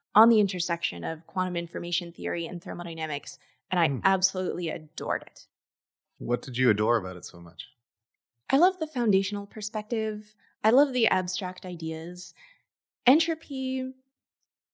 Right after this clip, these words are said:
Speaker 1: is a strange idea. An
Speaker 2: <laughs> Thank you.
Speaker 1: entropy,
Speaker 2: I thought so.
Speaker 1: <laughs> an entropy is a function. You can write down the mathematical form of a typical entropy,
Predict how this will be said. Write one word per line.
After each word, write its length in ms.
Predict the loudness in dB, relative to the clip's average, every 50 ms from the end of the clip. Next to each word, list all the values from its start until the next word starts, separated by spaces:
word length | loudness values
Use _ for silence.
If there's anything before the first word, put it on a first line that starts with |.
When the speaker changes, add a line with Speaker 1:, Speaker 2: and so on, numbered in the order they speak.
| _ _ _
Speaker 1:
is 140 | 2 2 2
a 100 | 2 0
strange 460 | -2 -4 -2 2 4 4 6 6 4
idea. 560 | 4 2 0 -2 -4 -6 -4 -4 -6 -6 -8 -16 _ _ _ -20 -20 -2 2
An 300 | 6 8 8 8 6 4 -4 -10
Speaker 2:
<laughs> 80 | _ 0
Thank 240 | 2 2 2 2 2
you. 60 | -2
Speaker 1:
entropy, 200 | -2 -4 -2 0
Speaker 2:
I 60 | 0
thought 220 | 2 2 2 0 -2
so. 180 | -4 -6 -8 -14 _ -20 -20 -18 -16 -16
Speaker 1:
<laughs> 320 | -16 -16 -18 -10 -2 2
an 100 | 4 4
entropy 720 | 4 4 0 -2 -2 -6 -6 -4 -4 -4 -4 -4 -6 -10 _ _ _ -20 -20 _ _ 4
is 140 | 4 6 6
a 60 | 4
function. 640 | 2 2 0 0 0 -2 -6 -4 -4 -4 -4 -6 -8 -12 _ _ _ _ _ _ _
You 220 | -2 2 2 2
can 140 | 4 2 4
write 200 | 4 4 4 4
down 540 | 2 2 2 2 2 0 0 -2 -4 -4 -6 -6
the 60 | 0
mathematical 520 | 2 2 2 2 0 -2 -2 -2 -2 -6
form 400 | -6 -4 -4 -4 -4 -4 -4 -4 0
of 300 | 0 2 2 0 -2 -2
a 80 | -4 -2
typical 360 | -2 -2 -4 -2 -2 0 0
entropy, 500 | 0 0 -2 -4 -8 -12 -12 -10 -12 -12